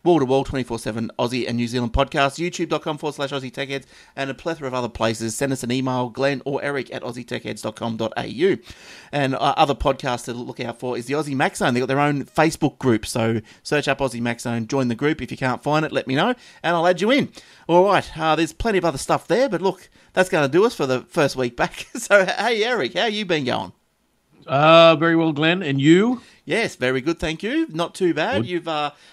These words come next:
Speaker 1: had a good break as well?
Speaker 2: I have had a good break, actually.
Speaker 1: Yeah.
Speaker 2: Uh, funny thing is, um, work had slowed down a little bit. I thought, "Oh, I can do some shows now."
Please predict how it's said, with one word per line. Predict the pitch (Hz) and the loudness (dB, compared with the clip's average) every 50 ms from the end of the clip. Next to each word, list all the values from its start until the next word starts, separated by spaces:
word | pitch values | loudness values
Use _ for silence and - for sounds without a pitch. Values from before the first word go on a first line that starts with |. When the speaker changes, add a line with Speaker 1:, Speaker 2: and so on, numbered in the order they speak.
| _ | _
Speaker 1:
had | - 160 165 | -4 -2 -2
a | 160 | -2
good | 147 151 175 160 131 - | 0 0 0 0 -2 -4
break | 147 156 175 226 226 - | -2 0 0 0 0 -2
as | 175 135 135 | -4 -4 -2
well? | 139 147 202 262 339 - - - - _ _ _ _ _ - | 0 0 0 0 -2 -4 -12 -20 -20 _ _ _ _ _ -2
Speaker 2:
I | - 143 | 0 2
have | 160 180 202 | 2 2 2
had | 196 180 | 2 2
a | 147 | 0
good | 120 123 101 | -2 -2 -4
break, | 107 120 156 196 - - _ _ _ - | -2 -2 -2 -2 -4 -10 _ _ _ -12
actually. | 120 123 - - - 175 220 233 - - - - - | -10 -10 -10 -8 -6 -4 -6 -6 -8 -12 -20 -18 -14
Speaker 1:
Yeah. | 240 180 - - | -12 -12 -6 2
Speaker 2:
Uh, | 127 131 131 - | 4 4 4 4
funny | - 180 190 196 190 | 4 4 6 6 8
thing | 165 156 156 | 6 6 6
is, | 175 175 139 143 143 - - | 8 6 6 4 2 -2 -2
um, | - 131 135 135 131 131 131 127 104 - _ _ _ _ _ _ _ _ _ _ _ _ _ _ _ _ _ _ _ _ - - - - - - | 0 4 6 8 8 6 6 4 -2 -10 _ _ _ _ _ _ _ _ _ _ _ _ _ _ _ _ _ _ _ _ -20 -20 -20 -18 -16 -10
work | 131 131 151 202 196 - - | -2 4 6 6 6 6 4
had | - 147 139 - - | -2 -6 -6 -6 -8
slowed | - - - 170 165 170 165 123 | -8 -4 0 4 6 6 6 8
down | 151 175 196 214 214 | 6 6 8 8 8
a | 196 | 6
little | 156 131 123 120 117 | 6 6 6 6 6
bit. | 131 160 147 | 4 4 4
I | |
thought, | 170 208 202 | 2 0 0
"Oh, | - - - - - | 0 -2 -2 -6 -8
I | - - | -10 -6
can | - 240 214 | -2 -2 0
do | 202 190 | 0 0
some | - 190 165 | 0 0 0
shows | - - 247 285 285 - - | 0 2 2 2 0 0 -2
now." | 135 95 | -2 -4